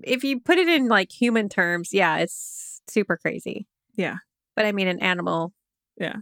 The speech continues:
Speaker 1: in the animal world.
Speaker 2: And let me just say, I said that thing earlier about serial, serial killers are not cute in any way whatsoever. Just F Y I. <laughs> I
Speaker 1: Oh.
Speaker 2: think I might have said,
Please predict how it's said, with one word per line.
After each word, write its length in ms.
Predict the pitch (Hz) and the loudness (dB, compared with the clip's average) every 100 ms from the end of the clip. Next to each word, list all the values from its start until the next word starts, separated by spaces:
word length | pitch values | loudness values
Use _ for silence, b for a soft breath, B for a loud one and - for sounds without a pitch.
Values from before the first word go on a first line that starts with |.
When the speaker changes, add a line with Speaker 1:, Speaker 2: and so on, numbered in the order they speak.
| _ | _
Speaker 1:
in 100 | 220 | -6
the 100 | 196 | -4
animal 260 | 190 190 190 | -4 -4 -4
world. 300 | 196 - 202 B | -4 -4 -6 B
Speaker 2:
And 80 | 254 | 2
let 80 | 277 | 4
me 60 | 285 | 4
just 160 | 269 | 2
say, 120 | 247 | 4
I 40 | 190 | 4
said 160 | 254 | 2
that 120 | 247 240 | 0 0
thing 160 | 240 | 0
earlier 240 | 135 190 185 | 2 2 2
about 200 | 151 - | 0 2
serial, 260 | 190 170 - | 0 0 -2
serial 360 | - 320 311 247 | 0 2 2 2
killers 300 | 214 180 185 | 2 2 0
are 80 | |
not 200 | 165 151 | 0 0
cute 240 | - 170 - | 0 -4 -2
in 100 | 160 | -2
any 160 | 165 151 | 0 -2
way 140 | 135 | -2
whatsoever. 600 | 143 139 - - - - 202 | -4 -4 -4 -4 -4 -6 -4
Just 220 | 175 - | -4 -2
F 140 | 175 | -2
Y 120 | - 69 | 0 -2
I. 160 | - | -2
<laughs> 20 | - | -4
I 80 | 202 | 2
Speaker 1:
Oh. 100 | 262 | 4
Speaker 2:
think 120 | 185 | 6
I 40 | 254 | 4
might 180 | 233 | 4
have 100 | 202 | 2
said, 140 | - | 0